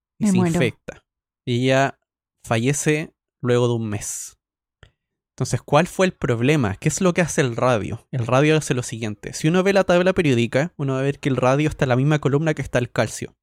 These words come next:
Speaker 2: Ujú.
Speaker 1: Entonces, lo que va pasando es que parte del radio que entra al sistema sanguíneo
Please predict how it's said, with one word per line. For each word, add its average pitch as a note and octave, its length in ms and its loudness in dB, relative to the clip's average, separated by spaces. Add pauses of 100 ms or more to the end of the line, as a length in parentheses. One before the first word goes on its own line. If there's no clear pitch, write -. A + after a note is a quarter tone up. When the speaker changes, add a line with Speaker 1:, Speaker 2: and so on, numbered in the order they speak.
(360)
Speaker 2:
Ujú. G#3 120 -2
Speaker 1:
Entonces, G3+ 420 -6
lo A2 120 -2
que A#2 100 0
va C3+ 80 2
pasando D3+ 340 0
es C3+ 60 -2
que B2 140 0
parte C#3+ 260 0
del D#3+ 160 2
radio C3+ 400 2
que - 80 -4
entra B2+ 180 -4
al A#2+ 40 -2
sistema B2 340 -2
sanguíneo C#3+ 580 -2